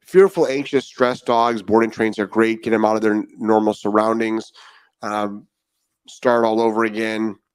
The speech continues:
And, you know, use your expertise on getting that dog to be confident. A lot of people believe that board and trains are bad. W-, when you go to a skilled trainer,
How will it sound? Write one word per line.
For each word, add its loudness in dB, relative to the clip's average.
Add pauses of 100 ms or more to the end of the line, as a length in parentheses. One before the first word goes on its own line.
(840)
And, -10 (300)
you -4
know, -2
use -6
your -2
expertise -6
on -4
getting -4
that -6
dog -4
to -4
be -2
confident. -10 (400)
A 2
lot 4
of 0
people 2
believe 0
that -4
board 6
and -4
trains -2
are -4
bad. -8 (640)
W-, 2
when 2
you 0
go 6
to 8
a 0
skilled -2
trainer, 0